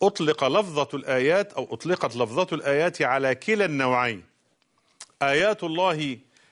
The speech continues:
الكونية كمثال: "ومن آياته الشمس والقمر،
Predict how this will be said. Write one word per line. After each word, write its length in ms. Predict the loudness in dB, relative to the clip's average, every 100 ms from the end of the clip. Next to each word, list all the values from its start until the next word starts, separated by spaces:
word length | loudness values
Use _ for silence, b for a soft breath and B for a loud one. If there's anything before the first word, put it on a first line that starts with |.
| b
الكونية 760 | -2 2 2 2 0 0 -2 -6 _ _ _ _ _ -4
كمثال: 720 | -2 -2 -2 0 2 0 -6 -16 b b b b
"ومن 340 | -2 0 0 0
آياته 960 | 2 2 4 2 2 4 2 0 -4
الشمس 560 | -4 -2 -2 -2 -4 -6
والقمر، 640 | -4 -4 -2 0 0 -4